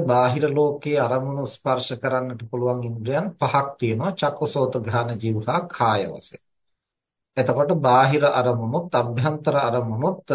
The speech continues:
ළඟ තියෙන, දුර තියෙන ඕනෑම අරමුණක් ස්පර්ශ කරන්න පුළුවන් සිතට, එහෙම නැත්නම් මනෝද්වාරයට.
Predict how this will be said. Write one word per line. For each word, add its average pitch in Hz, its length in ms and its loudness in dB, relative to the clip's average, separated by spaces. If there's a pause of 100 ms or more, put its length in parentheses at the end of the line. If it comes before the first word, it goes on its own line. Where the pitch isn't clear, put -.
ළඟ 131 380 2
තියෙන, 123 360 -2
දුර 139 240 -2
තියෙන 131 320 0
ඕනෑම 147 520 0
අරමුණක් 131 600 -2
ස්පර්ශ 120 480 -4
කරන්න 113 400 -2
පුළුවන් 123 360 0 (280)
සිතට, - 420 0
එහෙම 107 260 -2
නැත්නම් 160 380 -2
මනෝද්වාරයට. 95 920 -4